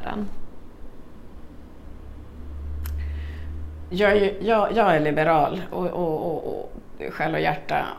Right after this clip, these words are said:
Speaker 2: Och min inställning är att jämställdhet,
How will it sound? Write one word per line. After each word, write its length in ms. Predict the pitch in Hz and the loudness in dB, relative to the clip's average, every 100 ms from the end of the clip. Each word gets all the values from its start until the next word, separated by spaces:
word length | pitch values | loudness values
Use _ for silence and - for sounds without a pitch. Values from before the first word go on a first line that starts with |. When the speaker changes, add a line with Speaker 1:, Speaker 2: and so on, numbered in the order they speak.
| - | -10
Speaker 2:
Och 500 | - 180 165 165 - - - - - - - - - | -4 0 2 0 -2 -4 -6 -8 -8 -8 -10 -8 0
min 360 | 196 247 233 | 4 4 4
inställning 720 | - 175 156 175 156 156 160 - | 2 0 0 -2 0 0 -2 -2
är 240 | 160 143 - | -2 0 0
att 400 | 151 - - - - - - - - - - - - - | -2 -4 -10 -10 -10 -8 -10 -12 -12 -6 -6 -6 -10 -8
jämställdhet, 1120 | 175 175 170 160 - 156 160 180 165 156 - | 0 4 4 4 2 2 2 4 4 2 -2